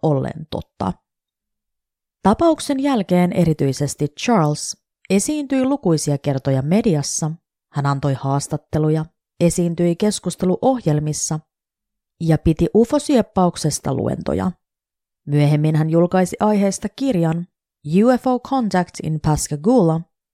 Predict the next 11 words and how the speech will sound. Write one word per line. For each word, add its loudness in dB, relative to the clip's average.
ja 2
perusti 0
U 2
F -6
O 2
Investigations-nimisen -2
yrityksen, 0
joka 2
tuotti 0
ufo-havaintoja 0
käsittelevän -4